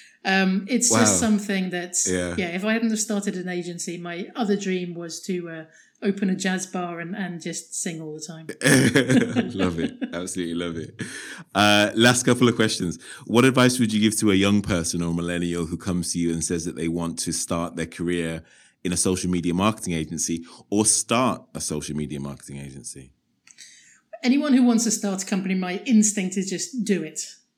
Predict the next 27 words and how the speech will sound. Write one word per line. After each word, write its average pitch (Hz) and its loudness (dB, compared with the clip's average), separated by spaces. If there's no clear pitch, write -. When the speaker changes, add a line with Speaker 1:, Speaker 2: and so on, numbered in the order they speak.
Speaker 1:
Do 190 0
not 190 2
hesitate, 185 0
just 165 -10
do 160 -6
it. 151 -12
I, 190 -10
I, 175 -10
you 247 -2
know, 165 -6
eighteen 220 4
years 185 0
on, 175 -4
running 196 2
two 190 -2
companies, 165 -8
I 185 -10
absolutely 175 -6
love 156 -12
it. 151 -10
I 175 -10
still 190 0
have 190 -4
joy 196 2
every 190 -4
day. 175 -4
Uh, 180 -4